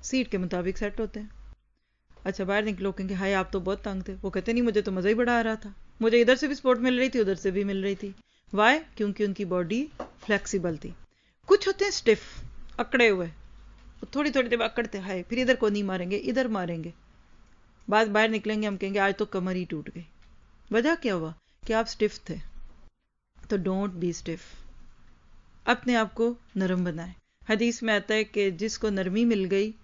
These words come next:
उसको खैर मिल गई। फिर आप देखिए, कामयाब लोग ये जानते हैं कि जिस्म को किसी workshop में ठीक नहीं किया जा सकता। वो अपनी सेहत का ख्याल रखते हैं। कामयाबी का सेहत से गहरा ताल्लुक है। ये भी एक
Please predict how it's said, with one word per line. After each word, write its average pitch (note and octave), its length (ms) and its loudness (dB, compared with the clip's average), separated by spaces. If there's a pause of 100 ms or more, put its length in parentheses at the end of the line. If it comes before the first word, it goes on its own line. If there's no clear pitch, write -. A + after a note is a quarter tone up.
(260)
उसको A#3 200 -6
खैर F#3+ 360 -2
मिल E3+ 180 -6
गई। E3 200 -10 (960)
फिर C#4 100 6
आप D#4 60 8
देखिए, D#4+ 260 2
कामयाब G#3+ 460 4
लोग A3 240 2
ये A3 120 4
जानते F#3+ 460 0
हैं G#3 100 -2
कि A#3 120 -4
जिस्म A#3+ 500 0
को B3 200 0
किसी E4 460 0
workshop B3+ 560 0
में B3+ 100 2
ठीक A3+ 300 -4
नहीं B3 140 2
किया G3 220 2
जा E3+ 140 -2
सकता। - 420 -10 (640)
वो A#3 60 6
अपनी C4+ 220 4
सेहत A3+ 360 2
का A#3+ 120 0
ख्याल F#3+ 320 2
रखते G3+ 280 -4
हैं। C4 120 -4 (920)
कामयाबी A#3+ 480 6
का C#4+ 140 0
सेहत A#3 340 2
से C#4 160 -4
गहरा G3+ 400 0
ताल्लुक F3+ 460 -4
है। F#3+ 100 -14 (640)
ये C#4+ 100 6
भी D#4+ 140 4
एक D#4 200 2